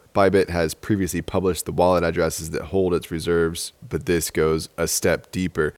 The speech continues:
Binance and Crypto dot com have also recently showed updates on proofs of reserves. Several centralized exchanges were scrambling to show proofs of reserves after the F T X crisis.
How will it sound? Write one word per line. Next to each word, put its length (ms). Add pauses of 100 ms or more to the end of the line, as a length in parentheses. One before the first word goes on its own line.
(100)
Binance 440
and 180
Crypto 300
dot 220
com 200
have 120
also 280
recently 400
showed 420
updates 520
on 260
proofs 380
of 80
reserves. 640
Several 480
centralized 840
exchanges 640
were 160
scrambling 680
to 120
show 340
proofs 360
of 100
reserves 760
after 360
the 180
F 160
T 180
X 220
crisis. 640